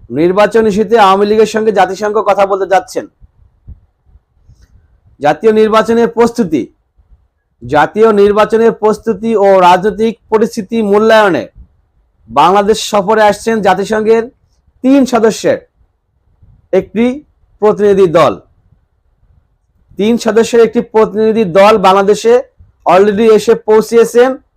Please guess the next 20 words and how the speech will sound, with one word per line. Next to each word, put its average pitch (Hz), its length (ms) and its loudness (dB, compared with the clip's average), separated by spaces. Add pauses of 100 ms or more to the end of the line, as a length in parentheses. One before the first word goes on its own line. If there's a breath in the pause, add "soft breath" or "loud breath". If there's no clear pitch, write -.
(140)
জাতিসংঘ 185 680 -2
থেকে। 117 300 -4 (960)
তেইশ 240 280 4 (100)
জানুয়ারি, 208 600 2 (1500)
তেইশ 220 280 4 (120)
জানুয়ারি 214 460 2
পর্যন্ত 220 380 0
তারা 208 300 2
বাংলাদেশে 202 500 0
অবস্থান 196 420 0
করবেন, 131 340 -6 (1700)
আর 143 120 -2
অনেকদিন 196 320 0
আছেন। 214 320 0 (760)
তেইশ 202 300 4
জানুয়ারি 208 400 2
পর্যন্ত 214 240 -2
তারা 214 160 2
বাংলাদেশে 190 440 -2
অবস্থান 190 420 0